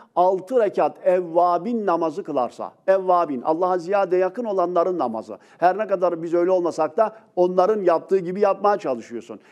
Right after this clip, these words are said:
Yani iki rekatta bir selam veriyorsun. Altı rekat efendim evvabin namazı kılarsa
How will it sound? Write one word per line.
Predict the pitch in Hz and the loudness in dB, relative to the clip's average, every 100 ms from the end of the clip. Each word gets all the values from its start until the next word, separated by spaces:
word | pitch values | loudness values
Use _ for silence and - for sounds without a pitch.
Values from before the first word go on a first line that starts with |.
| - | -2
Yani | 240 151 147 196 190 - | 0 2 2 -2 -4 -12
iki | 202 220 | -12 -4
rekatta | 202 170 165 175 170 | -2 0 0 -2 -2
bir | |
selam | 165 165 170 | 0 0 0
veriyorsun. | 151 127 120 123 | -2 -4 -6 -2
Altı | 175 190 196 | 0 0 0
rekat | 190 151 131 - _ _ - | -2 -2 -4 -8 _ _ -4
efendim | 170 175 165 131 - _ 180 | 0 2 0 -4 -10 _ 0
evvabin | 185 180 170 170 | 2 2 2 -2
namazı | 156 147 135 | -2 -4 -6
kılarsa | 139 131 120 - 160 214 | -6 -4 -4 0 2 2